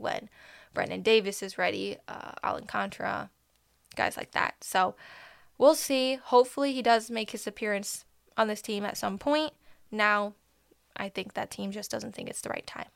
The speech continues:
So that's really that, and that's kind of a few of those overreaction topics or a few of those fan topics that have been going on recently. Moving on to our next thing I want to talk about is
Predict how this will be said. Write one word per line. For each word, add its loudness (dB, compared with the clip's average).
So -8
that's 0
really 6
that, 10
and 0
that's 0
kind 4
of 8
a -2
few 2
of 4
those 2
overreaction 4
topics 0
or 0
a -2
few 2
of 4
those 2
fan -2
topics -2
that 0
have -6
been -4
going -2
on -4
recently. -6
Moving 6
on 8
to 2
our 8
next 0
thing 2
I 4
want 2
to -6
talk 0
about 4
is 4